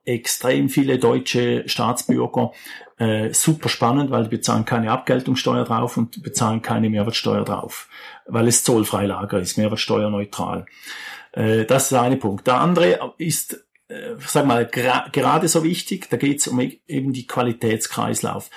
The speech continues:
Wenn, sobald du den Kilo oder diese fünfzig oder hundert Kilo zu Hause hast und du möchtest das wieder zurückverkaufen an den Markt, an die Industrie,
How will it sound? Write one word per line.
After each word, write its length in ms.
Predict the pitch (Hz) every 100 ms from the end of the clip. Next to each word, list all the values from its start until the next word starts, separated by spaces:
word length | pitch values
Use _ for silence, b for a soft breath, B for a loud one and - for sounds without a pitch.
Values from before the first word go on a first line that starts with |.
| B B
Wenn, 200 | 131 139
sobald 440 | 139 135 147 233 196
du 120 | 170
den 580 | 156 143 147 139 127 -
Kilo 300 | - 185 196
oder 180 | 135
diese 600 | 120 143 127 127 120 117
fünfzig 480 | 110 151 220 - 156
oder 160 | 117 113
hundert 280 | 147 143 -
Kilo 320 | 170 226 175
zu 260 | - 120
Hause 360 | 147 202 - -
hast 300 | 151 - - B
und 200 | 143 -
du 40 |
möchtest 480 | 135 135 - 131 -
das 140 | - 139
wieder 180 | -
zurückverkaufen 1120 | - - 151 - 208 - - 143 208 - 220 330
an 220 | 127 127
den 140 | 120
Markt, 440 | 104 98 143 - 170
an 140 | 139
die 100 | 120
Industrie, 800 | 117 104 - - 117 151 302